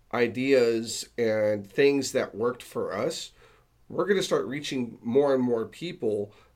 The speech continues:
that can relate to our body types or our situations or whatever it is, and it's just gonna help the entire community grow.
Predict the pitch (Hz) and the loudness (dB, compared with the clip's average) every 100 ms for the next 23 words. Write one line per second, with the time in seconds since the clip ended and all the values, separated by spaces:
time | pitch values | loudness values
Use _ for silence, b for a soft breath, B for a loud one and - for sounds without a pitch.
0 | - 127 127 - - 113 117 117 151 151 | -4 -2 -2 -4 -6 -2 -2 0 0 -2
1 | - - 127 120 113 110 107 107 b b | -8 -6 -4 -2 -2 -2 -4 -12 b b
2 | - 123 131 127 120 104 - _ - 135 | -4 2 4 4 2 -4 -14 _ -6 -2
3 | 127 123 110 110 98 98 - - 110 110 | 0 0 -2 -4 -4 -4 -8 -8 -4 -2
4 | 110 95 120 - 123 131 123 117 120 104 | -2 -2 -2 -2 -6 -4 -4 -4 -4 -4
5 | 101 104 107 110 104 101 104 123 107 101 | -4 -4 -6 -6 -4 -4 -2 -2 -4 -8
6 | b b b 120 117 131 131 - 127 113 | b b b -2 -2 -2 -4 -4 -2 -2
7 | 117 120 110 101 - 123 110 98 98 110 | -2 -2 -4 -4 -6 -2 -2 -4 -8 -6
8 | 101 90 80 82 80 | -6 -8 -10 -12 -12